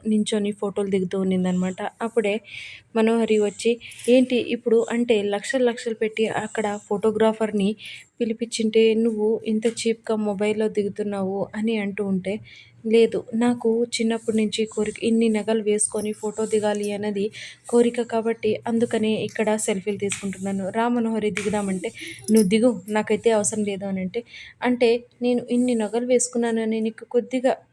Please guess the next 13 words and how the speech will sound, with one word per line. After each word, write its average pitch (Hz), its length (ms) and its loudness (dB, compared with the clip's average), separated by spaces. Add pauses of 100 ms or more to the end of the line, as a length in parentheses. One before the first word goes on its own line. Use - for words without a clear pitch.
(200)
ఈర్ష్య 233 340 -4
కదా, 214 340 -4
అంటే 226 240 0
కుళ్ళు 233 340 4
కదా 226 260 2
నీకు?" 214 380 2
అనేసి 214 400 0
అంటూ 202 300 0
ఉంటే, 208 340 0 (1040)
"నాకు 202 280 0
అవన్నీ 208 380 4
ఏం 220 180 6
లేదు, 190 400 4